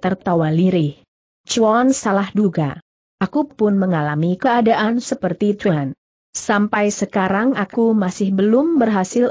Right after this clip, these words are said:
untuk mencapai jarak ke dekat Tuan terbaring, karena seluruh sendi tulang-tulangku sakit bukan kepalang, karena di dalam tangan Tuan tersimpan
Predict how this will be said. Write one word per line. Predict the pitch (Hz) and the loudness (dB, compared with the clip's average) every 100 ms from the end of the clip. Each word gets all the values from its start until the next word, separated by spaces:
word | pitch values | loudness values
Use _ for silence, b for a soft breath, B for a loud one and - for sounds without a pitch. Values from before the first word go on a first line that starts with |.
| 190 | -2
untuk | 185 254 240 | -2 0 2
mencapai | 220 202 170 165 160 | 2 0 -2 0 0
jarak | 156 196 208 196 | 2 0 2 0
ke | - | 0
dekat | 220 202 208 202 | -2 0 -2 -2
Tuan | - 226 214 233 | 0 2 2 2
terbaring, | 254 220 208 208 208 214 220 _ _ | 2 2 4 2 2 0 -4 _ _
karena | 214 190 185 170 | 0 2 2 0
seluruh | - 214 202 196 190 | 0 2 4 2 0
sendi | - 190 190 | 0 2 2
tulang-tulangku | 190 226 196 196 202 226 226 202 208 208 | 4 4 4 2 2 2 0 0 0 0
sakit | - 208 214 202 | -2 -4 -4 0
bukan | 220 226 214 214 | -2 0 -2 -2
kepalang, | 208 220 226 233 240 240 _ _ | -2 0 2 2 -2 -4 _ _
karena | 220 208 202 220 | 0 2 2 2
di | 254 247 | 2 2
dalam | 214 208 208 208 | 4 2 2 0
tangan | 185 180 208 262 | 0 -2 0 0
Tuan | - 214 214 233 | 2 2 2 0
tersimpan | 220 - 190 277 | -2 -2 0 2